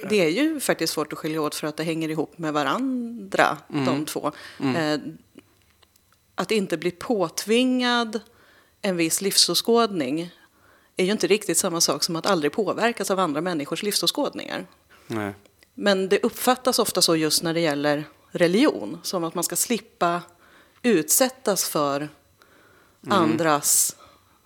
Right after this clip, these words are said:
Speaker 1: sökande efter tillvarons djupaste mening på något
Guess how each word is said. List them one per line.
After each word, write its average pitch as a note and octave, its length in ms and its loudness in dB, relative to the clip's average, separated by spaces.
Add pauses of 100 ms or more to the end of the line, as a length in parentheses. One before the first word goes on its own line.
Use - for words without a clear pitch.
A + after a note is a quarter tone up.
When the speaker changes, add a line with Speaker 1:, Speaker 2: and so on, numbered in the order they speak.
(560)
Speaker 1:
sökande D#3+ 500 4
efter E3+ 180 0
tillvarons D3 480 4
djupaste E3 380 2
mening F#3+ 400 2
på F#3 100 0
något C#3 120 2